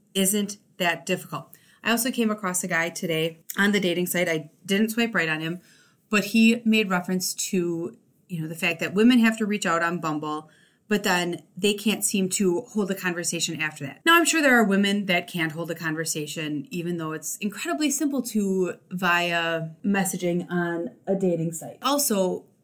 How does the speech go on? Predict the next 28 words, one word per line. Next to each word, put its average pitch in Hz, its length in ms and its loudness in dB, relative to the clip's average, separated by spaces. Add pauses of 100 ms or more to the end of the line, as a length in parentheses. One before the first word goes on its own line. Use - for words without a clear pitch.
(200)
do 190 140 2
you 240 100 8
give 247 160 2
them 254 160 4
anything 247 300 4
to 233 100 -2
respond 202 440 0
to? 415 240 -2 (340)
Because 254 220 0
if 226 100 -2
you 269 100 4
don't 381 220 -2
ask 285 180 0
questions 240 440 0
back, 170 420 0
I 254 180 6
know 185 280 4
that 180 240 -2
I'm 226 340 6
not 175 220 2
going 175 180 -2
to 185 180 -2
respond 175 460 -2
to - 100 -6
you 165 160 -6
in 165 140 -8
a 170 60 -6
positive 151 800 -6